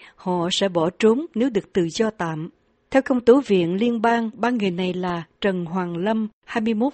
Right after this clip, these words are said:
tuổi, Phạm Duy Hòa, ba mươi hai tuổi và Đặng Minh Tâm, bốn mươi bảy tuổi. Cả ba bị truy tố đã nhập khẩu bất hợp pháp năm mươi tám kg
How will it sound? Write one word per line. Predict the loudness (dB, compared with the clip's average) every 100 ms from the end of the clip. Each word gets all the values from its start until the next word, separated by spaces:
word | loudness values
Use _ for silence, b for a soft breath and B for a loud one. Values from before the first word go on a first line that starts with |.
| -4
tuổi, | -2 0 0 -4 _ _
Phạm | -4 -2 -2
Duy | -2 0 0 0
Hòa, | -2 -2 -2 -6 _
ba | -2
mươi | 0 0
hai | 0 -4
tuổi | -4 -4 -2 -2 -6 _ _
và | -4 -2 -2 b b -6
Đặng | -4 -4 -2 0
Minh | 0 0
Tâm, | 0 0 0 -6
bốn | 0 0
mươi | 2
bảy | 0 -2 -4 -4
tuổi. | -2 -2 -4 -8 _ _ 0
Cả | 0
ba | 2 0 0
bị | 0 0
truy | 0 -2
tố | 4 4 4
đã | 2 0
nhập | 0 -4
khẩu | -2 0 2
bất | 0 0
hợp | 0
pháp | 0 0 0 -2
năm | -2 0
mươi |
tám | 0 -2 -2 -4 -2
kg | 2